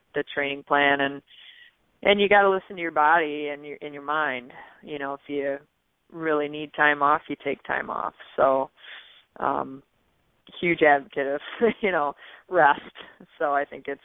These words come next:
it's one of the more important things of aspects of training. So, but yeah, he, he prescribes, you know, three to four weeks off every fall, and, and that works well. So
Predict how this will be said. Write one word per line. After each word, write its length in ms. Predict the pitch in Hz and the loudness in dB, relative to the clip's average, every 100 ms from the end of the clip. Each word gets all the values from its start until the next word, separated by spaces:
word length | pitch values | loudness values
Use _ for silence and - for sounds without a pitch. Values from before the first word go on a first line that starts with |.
| - | -12
it's 140 | 151 _ _ - | -14 _ _ -14
one 200 | 151 143 | -10 -8
of 100 | 143 | -8
the 40 | |
more 120 | 143 | -8
important 400 | 143 - 139 - | -6 -6 -6 -8
things 260 | 143 139 139 139 | -10 -10 -8 -8
of 200 | 135 - | -8 -2
aspects 440 | 139 143 - - 127 | 0 0 -4 -8 -10
of 80 | - | -8
training. 440 | 131 131 - - _ | -8 -8 -10 -14 _
So, 300 | - - - - - - - - - - - - | -4 -2 -4 -10 -20 -20 -20 -20 -20 -20 -20 0
but 140 | 175 175 | 4 6
yeah, 340 | 165 156 147 - _ _ | 8 8 6 4 _ _
he, 420 | - 170 165 160 - _ | -12 -8 -6 -6 -8 _
he 140 | 170 - | -14 -10
prescribes, 640 | 160 - 160 151 151 151 - | -10 -4 4 4 4 0 -14
you 160 | 147 | -10
know, 160 | 139 143 _ _ _ | -10 -10 _ _ _
three 140 | 165 151 | -8 -8
to 80 | - | -6
four 180 | 147 139 | -6 -6
weeks 240 | 143 - | -8 -4
off 240 | 139 135 135 _ - | 0 0 -2 _ -8
every 280 | 139 160 - | -6 -6 -4
fall, 400 | 135 135 143 165 | 2 2 2 -2
and, 180 | 135 139 - _ _ - - _ - | -6 -12 -20 _ _ -20 -20 _ -10
and 160 | 143 139 | -4 -2
that 180 | 135 | -2
works 220 | 135 131 - | -2 -4 -2
well. 320 | 135 131 131 - _ _ - | 2 4 2 -4 _ _ -2
So 360 | 147 139 135 | 2 4 2